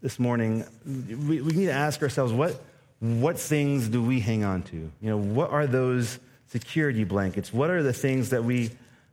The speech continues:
we're so uncomfortable to let go of? Um, and, and what's it gonna take for us to realize that Jesus is better? You know, um, pouring into Jesus, pursuing Jesus is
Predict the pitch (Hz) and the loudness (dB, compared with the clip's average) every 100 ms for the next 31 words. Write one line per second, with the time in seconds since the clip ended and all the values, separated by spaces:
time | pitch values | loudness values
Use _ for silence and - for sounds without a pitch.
0 | _ _ - - - _ _ _ _ _ | _ _ -20 -20 -20 _ _ _ _ _
1 | _ _ _ 120 - 185 180 151 139 - | _ _ _ -6 -2 0 2 0 -2 0
2 | 165 143 - 131 123 - 117 107 107 110 | -2 0 -2 0 -2 0 0 0 0 0
3 | 107 90 87 85 82 - _ _ _ _ | 0 0 -2 -4 -8 -20 _ _ _ _
4 | _ _ 107 95 90 82 - - _ _ | _ _ -4 -2 -2 -4 -8 -20 _ _
5 | _ _ 139 139 131 101 - - - _ | _ _ -2 0 0 -4 -12 -20 -20 _
6 | _ _ _ _ _ - 127 147 175 156 | _ _ _ _ _ -4 0 0 0 0
7 | 147 135 143 - - 104 120 113 117 101 | 0 2 -2 -2 -2 -2 0 0 2 0
8 | 95 85 110 107 101 - 98 87 87 85 | -4 -2 -2 0 -4 -4 -6 -4 -6 -6
9 | 80 78 - _ _ _ _ 87 82 76 | -6 -10 -18 _ _ _ _ -8 -6 -8
10 | - 104 87 80 80 - _ _ _ - | -12 -8 -6 -6 -10 -14 _ _ _ -2
11 | 139 135 127 113 107 110 107 - 92 - | 0 2 0 0 0 -2 -2 -6 -10 -2
12 | 120 104 107 98 104 101 | -2 0 -2 -2 -4 -6